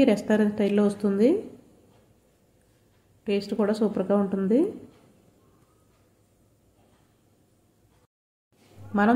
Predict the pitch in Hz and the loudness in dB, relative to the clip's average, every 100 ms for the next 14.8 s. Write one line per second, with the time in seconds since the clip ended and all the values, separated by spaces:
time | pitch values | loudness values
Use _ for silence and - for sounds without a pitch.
0 | 247 233 226 220 220 226 220 226 220 233 | 2 2 2 2 2 0 0 2 4 4
1 | 226 - 202 202 240 247 202 202 202 202 | 2 2 -2 2 0 2 0 2 0 0
2 | 185 - 254 427 - - - _ _ _ | -4 0 0 0 -4 -18 -20 _ _ _
3 | _ _ _ _ _ 214 220 220 214 208 | _ _ _ _ _ -2 0 2 2 2
4 | 196 202 190 196 196 208 196 190 190 277 | 2 2 2 2 0 -2 0 2 4 2
5 | 427 - - - _ _ _ _ _ _ | 2 -4 -20 -20 _ _ _ _ _ _
6 | _ _ _ _ _ _ _ _ - 190 | _ _ _ _ _ _ _ _ -10 -6
7 | 202 208 196 220 208 214 277 208 208 208 | -2 2 2 2 2 4 6 4 4 0
8 | 220 233 392 427 - 202 202 208 240 226 | 2 2 2 0 -2 2 4 6 6 6
9 | 202 - 208 190 196 320 - - - _ | 4 2 4 4 4 2 0 -12 -20 _
10 | - - - - - - 208 214 240 226 | -20 -18 -18 -20 -20 -4 0 2 4 4
11 | 214 208 208 220 202 208 208 214 208 202 | 4 2 2 4 4 4 4 2 2 0
12 | 254 254 208 208 208 208 277 269 214 202 | 2 2 4 4 2 2 0 2 2 2
13 | 202 196 202 339 440 - - - - 214 | 2 2 2 2 0 -10 -20 -20 -2 2
14 | 214 240 240 220 220 214 214 | 4 4 4 4 4 4 2